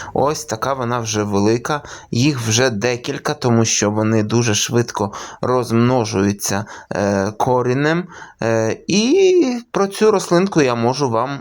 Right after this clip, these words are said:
розповісти все, що знаю. Тож, е, приємного перегляду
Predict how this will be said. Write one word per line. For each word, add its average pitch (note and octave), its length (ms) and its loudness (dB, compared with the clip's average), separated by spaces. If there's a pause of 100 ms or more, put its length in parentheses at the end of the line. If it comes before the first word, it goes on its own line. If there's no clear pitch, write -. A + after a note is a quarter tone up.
розповісти B2+ 840 0
все, D3 360 0
що C3+ 320 0
знаю. G#2+ 520 -2 (640)
Тож, E3+ 420 -2 (380)
е, A#2 500 0 (320)
приємного C3+ 680 2
перегляду E3+ 840 0